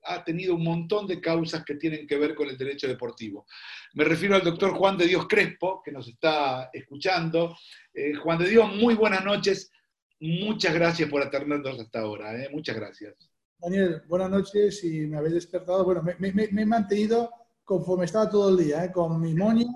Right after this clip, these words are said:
Speaker 2: y con todo, ¿eh? Pero
Speaker 1: No, sí. Usted sí, siempre ha tenido dos, dos, este, digamos, dos distinciones.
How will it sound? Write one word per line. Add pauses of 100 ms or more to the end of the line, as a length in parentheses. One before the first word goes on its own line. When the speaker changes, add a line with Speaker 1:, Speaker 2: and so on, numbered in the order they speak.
(100)
Speaker 2:
y
con
todo,
¿eh?
Pero
Speaker 1:
No,
sí. (680)
Usted
sí,
siempre
ha
tenido
dos,
dos,
este, (340)
digamos, (460)
dos
distinciones.